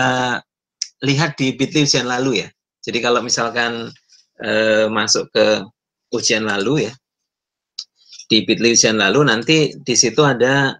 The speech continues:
eh, soal-soal tahun lalu. Ya, nanti saya ada satu soal tahun lalu aja yang tahun sebelumnya persis ya. Ya nanti yang kita kerjakan gitu ya. Jadi, eh, tetapi itu jadi P R aja ya kalau yang soal ujian tahun lalu.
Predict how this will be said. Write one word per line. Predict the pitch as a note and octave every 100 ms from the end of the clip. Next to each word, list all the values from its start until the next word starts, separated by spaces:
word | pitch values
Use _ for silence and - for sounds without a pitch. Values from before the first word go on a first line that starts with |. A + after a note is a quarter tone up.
| _
eh, | - A2 A2 G#2
soal-soal | F#2 A2+ B2 A#2+
tahun | A2+
lalu. | G#2 F#2 F#2+ E2 _ _ -
Ya, | - F#2+
nanti | A2 A#2+
saya | D3+ D3+ D#3 D3 - _ _ _
ada | B2+ B2+
satu | B2 B2 - C3+ C3
soal | - C3+
tahun | C3 C3 C3
lalu | B2 C3
aja | C#3 B2
yang | G#2+ F#2+ F#2 F#2+
tahun | G2+ G2+ G2+ -
sebelumnya | - - F#2+ F#2+
persis | - - - C3+
ya. | - - -
Ya | G2+
nanti | G2 A#2+ A#2
yang | B2
kita | B2
kerjakan | A#2 - - E2+ D#2 - _ _
gitu | - D#2 D2
ya. | - G2
Jadi, | - F#2+ A2 A#2 - - - - -
eh, | A#2 A2 A2+
tetapi | - - B2 E3
itu | D#3 D#3+
jadi | A#2 B2+
P | A#2+
R | C3 C3
aja | C3 A2
ya | F#2+ G2+
kalau | G#2+ G#2+
yang | F#2+ F#2+
soal | - A2 G2+ G2
ujian | - A2+ G2+
tahun | G2
lalu. | G2+ F2+ D#2+